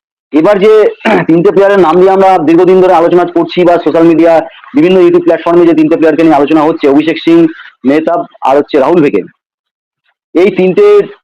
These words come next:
মানে, ডিলটা এমন জায়গায় একটা দাঁড়িয়ে আছে, এই জায়গায় দাঁড়িয়ে এখন এই মুহূর্তে বলা মুশকিল যে কে কোথায় যাবে। তবে একটা জিনিস অ্যানালাইসিস করলে দেখতে পাওয়া যায় যে আমার মনে হয় মেহতাব সিং এর যে খেলার ধরনটা,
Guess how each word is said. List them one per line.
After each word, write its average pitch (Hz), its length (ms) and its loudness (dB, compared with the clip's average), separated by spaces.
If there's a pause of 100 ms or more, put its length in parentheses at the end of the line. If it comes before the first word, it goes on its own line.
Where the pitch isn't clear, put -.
(380)
মানে, 151 140 -2
ডিলটা 190 460 0 (380)
এমন 190 240 0
জায়গায় 208 200 2
একটা 202 140 -2
দাঁড়িয়ে 180 280 0
আছে, 196 140 0
এই 185 200 2
জায়গায় 185 200 2
দাঁড়িয়ে 190 200 2
এখন 185 180 0
এই 185 140 2
মুহূর্তে 190 280 0
বলা 165 260 -2
মুশকিল 202 380 -2
যে 196 80 2
কে 190 180 0
কোথায় 175 240 -2
যাবে। 117 200 0 (420)
তবে 180 180 0
একটা 151 400 -2
জিনিস 208 240 0 (420)
অ্যানালাইসিস 180 440 -2
করলে 196 180 -2
দেখতে 165 260 -2
পাওয়া 180 180 2
যায় 139 180 0 (580)
যে 285 120 0
আমার 302 280 -2
মনে 214 100 0
হয় 214 260 0 (680)
মেহতাব 185 400 0
সিং 214 160 -4
এর 208 100 -2
যে 202 100 0
খেলার 180 320 0 (340)
ধরনটা, 160 540 -2